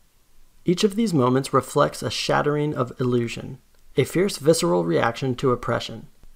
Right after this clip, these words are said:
a desperate act in a totally hopeless situation. Liberation in these moments was not necessarily a material gain, but a fleeting lived experience, an existential reorientation from a relationship of domination to one of pure recalcitrance,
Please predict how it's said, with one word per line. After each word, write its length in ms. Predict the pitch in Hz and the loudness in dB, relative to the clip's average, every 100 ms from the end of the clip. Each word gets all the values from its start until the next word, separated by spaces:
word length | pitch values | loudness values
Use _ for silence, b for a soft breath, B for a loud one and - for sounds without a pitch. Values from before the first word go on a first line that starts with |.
| - | -8
a 60 | 135 | -2
desperate 400 | 156 160 202 175 | 0 0 0 0
act 280 | 135 143 - | -2 -4 -4
in 140 | 135 | -2
a 80 | 117 | -2
totally 360 | - 147 160 135 | 0 0 0 -2
hopeless 360 | 131 143 127 | 0 0 -2
situation. 720 | - 131 131 113 117 - 120 - _ - - _ - - | -2 -4 -4 -6 -8 -10 -14 -18 _ -20 -20 _ -20 -6
Liberation 580 | 131 147 170 180 - 202 | 0 2 2 2 0 0
in 120 | 202 | 2
these 180 | 214 208 | 0 0
moments 360 | 131 127 139 139 | 2 2 0 -2
was 180 | 127 | -2
not 180 | 135 143 | 0 -2
necessarily 680 | 143 147 160 143 127 120 127 | -4 -6 0 4 6 4 2
a 60 | 123 | 0
material 500 | 123 - 120 120 131 | -2 -2 0 0 -2
gain, 440 | 120 117 120 135 _ | -2 -4 -6 -10 _
but 140 | - | 2
a 40 | - | 2
fleeting 500 | - 147 160 180 160 | 0 -2 0 0 2
lived 320 | 131 135 - | 2 0 -2
experience, 760 | - - 135 123 - - - - _ - | -8 -4 -4 -4 -6 -12 -16 -20 _ -4
an 120 | 135 143 | -4 -4
existential 680 | - 180 - 139 127 147 | -6 -8 0 0 2 0
reorientation 1000 | 123 143 165 160 160 156 127 120 - 127 | 0 0 0 0 0 0 0 -2 -2 -6
from 220 | 127 131 120 | 0 0 2
a 60 | |
relationship 680 | 117 120 135 135 165 170 156 | 0 0 0 0 -2 0 0
of 120 | 120 | 0
domination 800 | 120 127 160 123 117 123 127 131 | 2 2 2 0 -2 -6 -10 -10
to 80 | - | -6
one 180 | 120 117 | -2 -2
of 160 | 113 - | -4 -6
pure 240 | 135 131 | 0 0
recalcitrance, 920 | 127 - 117 110 123 - - - - | 0 -2 -2 -2 -8 -10 -10 -14 -18